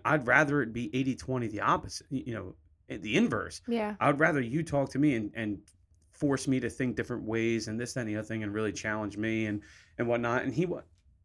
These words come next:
Speaker 1: I should have probably asked him if he could do that, if that was the thing, but I wasn't really feeling those vibes. So I just decided to, I just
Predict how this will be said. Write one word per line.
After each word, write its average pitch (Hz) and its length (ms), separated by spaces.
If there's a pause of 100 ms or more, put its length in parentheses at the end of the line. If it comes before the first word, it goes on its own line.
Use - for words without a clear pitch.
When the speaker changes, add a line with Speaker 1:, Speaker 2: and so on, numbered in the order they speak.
(200)
Speaker 1:
I 143 80
should 226 240
have 190 140
probably 139 300 (100)
asked 101 280
him 151 120
if 156 120
he 151 120
could 156 160
do 175 160
that, 202 340
if 143 240
that 139 180
was 147 160
the - 120
thing, 156 240
but 107 320 (760)
I - 120
wasn't 139 360
really 127 180
feeling 117 260
those 104 180
vibes. 101 540
So 98 420 (680)
I 123 80
just 135 180
decided 123 520
to, 101 500 (280)
I 104 60
just 120 220